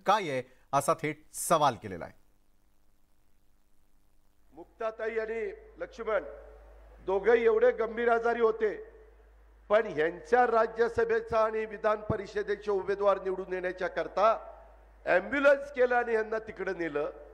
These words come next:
Speaker 2: एवढं काय नडलेलं होतं? एक दोन मतं कमी झाली असती तर काय आकाश पाताळ खर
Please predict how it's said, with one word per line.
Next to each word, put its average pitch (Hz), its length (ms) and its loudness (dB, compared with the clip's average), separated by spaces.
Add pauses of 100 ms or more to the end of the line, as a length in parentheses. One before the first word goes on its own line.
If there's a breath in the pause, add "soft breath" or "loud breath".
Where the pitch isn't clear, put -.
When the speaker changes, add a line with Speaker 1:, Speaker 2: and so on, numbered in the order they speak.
(360)
Speaker 2:
एवढं 196 320 2
काय 233 220 0
नडलेलं 233 420 -2
होतं? 233 300 -4 (1120)
एक 156 280 -10
दोन 226 200 2
मतं 185 320 -6 (120)
कमी 202 240 -6
झाली 185 320 -2
असती 165 520 -8 (760)
तर 214 120 0
काय 220 180 2
आकाश 214 380 0
पाताळ 226 400 2 (120)
खर 214 140 -4